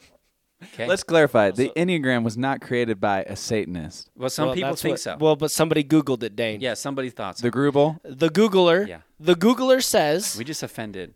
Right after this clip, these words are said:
Speaker 3: that
Speaker 1: all of, I mean,
Speaker 3: <laughs> I,
Speaker 1: everyone's not listening
Speaker 3: I ain't
Speaker 1: anymore.
Speaker 3: worried about offending somebody that's
Speaker 1: Oh,
Speaker 3: Googling
Speaker 1: they're trying
Speaker 3: the,
Speaker 1: to
Speaker 3: uh,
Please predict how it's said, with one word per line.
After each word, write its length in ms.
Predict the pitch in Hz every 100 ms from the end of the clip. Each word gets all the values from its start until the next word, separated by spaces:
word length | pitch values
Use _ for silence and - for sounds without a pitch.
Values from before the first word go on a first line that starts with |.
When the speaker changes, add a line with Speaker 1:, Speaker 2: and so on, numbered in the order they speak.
| -
Speaker 3:
that 360 | 147 160 - - _
Speaker 1:
all 200 | 110 113 110 104 _
of, 120 | 147 -
I 120 | 117 113
mean, 180 | 92 85 - _
Speaker 3:
<laughs> 220 | _ _
I, 220 | 185 175
Speaker 1:
everyone's 480 | 139 139 123 113 104
not 120 | 107
listening 200 | 98 101
Speaker 3:
I 40 | 233
ain't 80 | 269
Speaker 1:
anymore. 100 | 185
Speaker 3:
worried 240 | 175 202 208
about 260 | 202 196
offending 400 | 190 - 208 214
somebody 440 | 190 185 180 185 180
that's 200 | 165 113
Speaker 1:
Oh, 40 |
Speaker 3:
Googling 500 | 110 170 190 185 180
Speaker 1:
they're 80 | 165
trying 160 | 135 123
Speaker 3:
the, 100 | 156
Speaker 1:
to 40 |
Speaker 3:
uh, 120 | 143